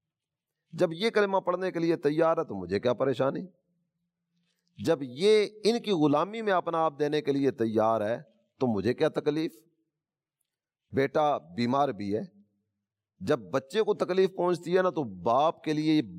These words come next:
بیٹے کی تکلیف بہت زیادہ آزمائش کا سبب بنتی ہے۔ یہ وہ اوقات ہوا کرتے ہیں کہ جن اوقات میں باپ ماں ہر بات ماننے کے لیے تیار ہوتے ہیں۔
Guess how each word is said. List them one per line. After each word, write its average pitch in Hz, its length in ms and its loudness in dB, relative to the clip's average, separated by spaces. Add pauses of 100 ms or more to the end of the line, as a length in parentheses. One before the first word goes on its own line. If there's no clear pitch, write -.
(260)
بیٹے 131 400 0
کی - 140 -10
تکلیف 123 640 0 (180)
بہت 165 280 2
زیادہ 165 180 2
آزمائش 113 480 0
کا 98 100 -6
سبب 92 260 -4
بنتی 78 460 -8
ہے۔ - 40 -20 (1500)
یہ 143 220 2
وہ 220 180 4
اوقات 170 360 0
ہوا 156 200 0
کرتے 139 320 -2
ہیں 151 120 0
کہ 143 80 0
جن 131 160 0
اوقات 113 540 0
میں 131 120 -4
باپ 107 440 0 (160)
ماں 123 360 0 (180)
ہر 156 120 0
بات 139 300 -2
ماننے 120 400 -2
کے 101 100 -6
لیے 107 160 -2
تیار 90 400 -2
ہوتے 78 260 -12
ہیں۔ 65 60 -16